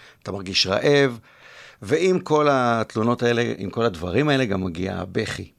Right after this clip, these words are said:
ואחד הדברים שהכי מטרידים את הזוג החדש במיוחד, אבל גם זוגות חוזרים, זה הבכי.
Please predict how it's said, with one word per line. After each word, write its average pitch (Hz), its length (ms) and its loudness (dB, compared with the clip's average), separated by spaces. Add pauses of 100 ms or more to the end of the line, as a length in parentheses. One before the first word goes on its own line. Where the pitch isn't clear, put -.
(380)
ואחד 165 240 0
הדברים 151 200 2
שהכי 127 340 -2
מטרידים 120 480 0
את 113 140 -6
הזוג 95 440 -4
החדש 101 460 -2
במיוחד, 101 520 0
אבל 123 160 0
גם 151 180 2
זוגות 123 320 -2
חוזרים, 117 420 -2
זה 107 140 -2
הבכי. 101 480 -4